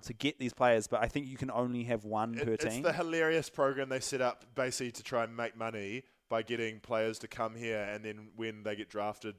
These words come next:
Speaker 2: the N B A team has to buy them out of their contract, and they get a million dollars. That's their plan.
Speaker 1: No,
Speaker 2: That's
Speaker 1: but
Speaker 2: what
Speaker 1: it's
Speaker 2: the Breakers' plan is.
Speaker 1: I think it's, um,
Speaker 2: It's so funny. It's,
Speaker 1: I
Speaker 2: I love
Speaker 1: think
Speaker 2: it.
Speaker 1: it's also
Speaker 2: They
Speaker 1: a
Speaker 2: should
Speaker 1: good
Speaker 2: sign,
Speaker 1: way.
Speaker 2: like,
Speaker 1: It's, like,
Speaker 2: fetuses.
Speaker 1: exciting. This is the most excited I've been for the Australian League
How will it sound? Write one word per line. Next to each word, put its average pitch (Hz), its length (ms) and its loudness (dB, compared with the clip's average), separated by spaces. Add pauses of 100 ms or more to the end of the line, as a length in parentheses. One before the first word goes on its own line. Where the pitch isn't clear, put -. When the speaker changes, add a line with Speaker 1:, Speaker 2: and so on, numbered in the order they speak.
Speaker 2:
the 107 180 -4
N 110 120 -6
B 110 80 -2
A 107 80 0
team 107 160 -8
has 98 120 -10
to 101 80 -10
buy 101 260 0
them 104 120 -6
out 101 140 -2
of 95 60 -10
their 98 120 -6
contract, 101 520 -10
and 98 80 -12
they 95 100 -8
get 95 100 -6
a 92 40 -8
million 92 300 -12
dollars. 82 440 -12 (360)
That's 107 200 -4
their 104 120 -6
plan. - 220 -12 (640)
Speaker 1:
No, 233 60 4
Speaker 2:
That's 214 80 12
Speaker 1:
but 220 80 8
Speaker 2:
what 208 100 10
Speaker 1:
it's 139 100 2
Speaker 2:
the 139 60 0
Breakers' 131 300 0
plan 98 280 -4
is. 90 280 -10
Speaker 1:
I 180 160 8
think 269 260 2
it's, - 220 6
um, 190 280 12
Speaker 2:
It's 143 140 -2
so 180 220 4
funny. 131 260 4
It's, 123 300 0
Speaker 1:
I 175 60 12
Speaker 2:
I - 20 12
love 196 120 10
Speaker 1:
think 269 120 8
Speaker 2:
it. 269 60 6
Speaker 1:
it's - 100 0
also 202 480 10
Speaker 2:
They 156 60 12
Speaker 1:
a 170 80 8
Speaker 2:
should 156 80 6
Speaker 1:
good 196 100 12
Speaker 2:
sign, 180 220 12
Speaker 1:
way. 175 60 8
Speaker 2:
like, 202 200 8
Speaker 1:
It's, - 120 4
like, 285 180 12
Speaker 2:
fetuses. - 20 6
Speaker 1:
exciting. 202 580 12
This 165 160 6
is 254 120 4
the 214 60 10
most 180 280 10
excited 160 520 12
I've 127 300 8
been 143 320 2 (220)
for - 100 -6
the 123 340 2
Australian 135 520 8
League 127 400 4